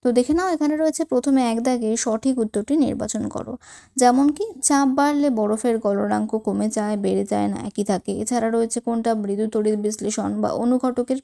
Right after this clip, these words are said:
পৃষ্ঠতলের ক্ষেত্রফল বাড়লে বিক্রিয়ার বেগ, অর্থাৎ প্রথমে রয়েছে এখানে মাল্টিপল চয়েস প্রশ্ন। তোমাদের কিন্তু মাল্টিপল চয়েসও থাকতে পারে অথবা শূন্য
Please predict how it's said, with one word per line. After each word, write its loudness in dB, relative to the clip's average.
পৃষ্ঠতলের -2
ক্ষেত্রফল -2
বাড়লে 0
বিক্রিয়ার -2
বেগ, 0
অর্থাৎ 0
প্রথমে 4
রয়েছে 0
এখানে 2
মাল্টিপল 0
চয়েস 2
প্রশ্ন। -4
তোমাদের 6
কিন্তু 6
মাল্টিপল 2
চয়েসও 2
থাকতে 2
পারে 6
অথবা 0
শূন্য 4